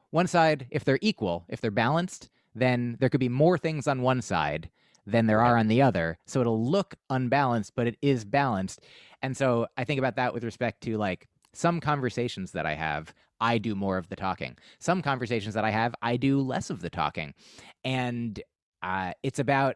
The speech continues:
Speaker 1: I think, every relationship, every podcast, and every friendship, and every, you know, every human connection.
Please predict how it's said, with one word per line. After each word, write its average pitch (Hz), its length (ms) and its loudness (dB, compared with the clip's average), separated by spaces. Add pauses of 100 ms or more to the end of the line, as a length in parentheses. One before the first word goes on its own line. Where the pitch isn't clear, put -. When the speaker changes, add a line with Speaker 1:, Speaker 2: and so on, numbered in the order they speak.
Speaker 1:
I 139 80 0
think, 127 180 -4
every 151 280 0
relationship, 123 680 0
every 98 240 -8
podcast, 135 640 -2
and 98 140 -4
every 92 460 -4
friendship, 135 680 -2
and 98 140 -4
every, 110 580 0
you 151 80 -2
know, 92 180 -2
every 160 300 0
human 156 460 -4
connection. 101 680 -4